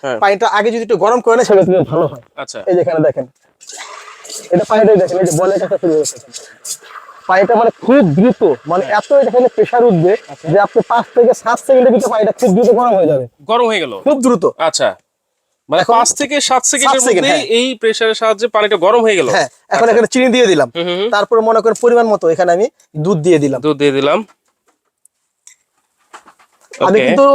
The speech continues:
Speaker 2: মানে বিজনেসম্যান না, আমি
Speaker 1: হ্যাঁ।
Speaker 2: just একটু আইডিয়া এখানে।
Speaker 1: মানে আইডিয়াটা দেওয়ার
Speaker 2: হ্যাঁ।
Speaker 1: জন্যই কিন্তু আমরা এখানে বানিয়ে দেখাচ্ছি।
Speaker 2: হ্যাঁ, যারা
Speaker 1: ওকে।
Speaker 2: করবে তারা অবশ্যই আমার চেয়ে ভালো পাবে, এটা অবশ্যই।
Speaker 1: হুম।
Speaker 2: এখন এখানে আমি কফি দিয়ে দিলাম,
Speaker 1: ওকে।
Speaker 2: যতটুকু পরিমাণ লাগে।
Speaker 1: হুম।
Speaker 2: কেউ যদি কড়া খায়, তাহলে একটু বেশি দিয়ে দিবে,
Speaker 1: হুম, হুম, হুম।
Speaker 2: কম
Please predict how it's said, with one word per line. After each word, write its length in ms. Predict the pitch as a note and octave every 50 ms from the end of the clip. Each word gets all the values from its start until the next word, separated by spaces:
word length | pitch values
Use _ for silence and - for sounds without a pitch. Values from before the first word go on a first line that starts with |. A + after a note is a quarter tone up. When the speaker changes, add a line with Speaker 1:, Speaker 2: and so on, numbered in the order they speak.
| C#4 B3
Speaker 2:
মানে 140 | A3 A#3+ B3 B3 G3+ E3+
বিজনেসম্যান 440 | G#3+ G#3 E3+ A3 B3 - B3+ C4+ A#3+ G#3 F#3
না, 40 | F#3+ F#3
আমি 80 | G3 G#3
Speaker 1:
হ্যাঁ। 120 | E3+ C#3+ G3
Speaker 2:
just 200 | A3 C4+ - - C#4
একটু 120 | A#3 - B3 G#3
আইডিয়া 180 | G3 F#3 F3 E3 D3+
এখানে। 200 | E3+ D3+ C#3 C3 - _ _ C3+
Speaker 1:
মানে 140 | D3+ E3+ G3+ G3+ D#3 F3 F#3+
আইডিয়াটা 480 | G3+ G#3+ G3+ A3+ A3+ A#3 A3+ A3 A#3 A#3 G#3 F3
দেওয়ার 220 | F#3 G3 G#3 G#3+
Speaker 2:
হ্যাঁ। 100 | G3+ F#3 G#3+
Speaker 1:
জন্যই 220 | G#3+ G#3+ A3 A#3 A3+
কিন্তু 160 | A#3 A#3 G#3+ A3 G3 F#3+
আমরা 200 | F3+ F3+ F#3+ F#3 F#3+ F#3+ - C#3+
এখানে 260 | E3 - F3 E3 F3 F3 F3 E3 A#2+ B2 - A#2+ - D3+
বানিয়ে 260 | E3 G#3+ A3 A3+ G#3 E3
দেখাচ্ছি। 360 | D3 B2+ A#2+ - - - A2+ G2 G2 - C#3
Speaker 2:
হ্যাঁ, 140 | D#3+ C3+ - _ _ - C#3
যারা 160 | F#3+ F#3+ A3 A#3
Speaker 1:
ওকে। 80 | A#3+
Speaker 2:
করবে 140 | B3+ B3+ B3+ A#3+ B3
তারা 100 | A3+ A#3 A3+
অবশ্যই 220 | A3+ A#3 - A#3+ A3
আমার 100 | G#3+ A3 -
চেয়ে 120 | G#3+ D3 F3
ভালো 120 | F#3 G3 F3+
পাবে, 120 | F3+ F3 F#3 F3
এটা 120 | F#3+ F#3 E3+ - _ _ _ _ - - F3
অবশ্যই। 360 | F3+ F3 - - E3 C#3 A#2+ _ - D3+
Speaker 1:
হুম। 140 | C#3+ A#2+ G#2 _ _ - E3
Speaker 2:
এখন 140 | E3 - A#3 B3 G#3+
এখানে 160 | F3 G3+ G#3 G#3+
আমি 80 | A#3 A3+ - A3+
কফি 180 | E3+ - F#3 D#3+
দিয়ে 120 | E3+ D#3+ C#3+ D#3+
দিলাম, 160 | E3+ G#3+ C#4 - C3+
Speaker 1:
ওকে। 140 | B2+ - D#3+ F3+ F#3
Speaker 2:
যতটুকু 280 | F#3+ F3+ F3+ G3+ F#3 - G3+
পরিমাণ 240 | F3+ F#3+ F#3+ F#3 F#3 F3 E3
লাগে। 180 | D3+ E3 A#3 D#4+ - - -
Speaker 1:
হুম। 120 | C#3 B2+ G#2+ _ _ _ -
Speaker 2:
কেউ 100 | F#3+ F#3 E3+
যদি 120 | F#3+ F3 G#3 - G3+
কড়া 160 | G3+ F#3+ F#3 -
খায়, 120 | G3+ F#3
তাহলে 120 | - G3 F#3+
একটু 120 | E3 F3+ D#3+
বেশি 140 | G#3 - A3+ G3+
দিয়ে 100 | A3+ A#3+ A3+ A#3+
দিবে, 140 | B3 C#4+ F4 -
Speaker 1:
হুম, 100 | D#3 D3+
হুম, 100 | D#3 D#3 D#3+
হুম। 100 | F3 G3 B3
Speaker 2:
কম 100 | A#3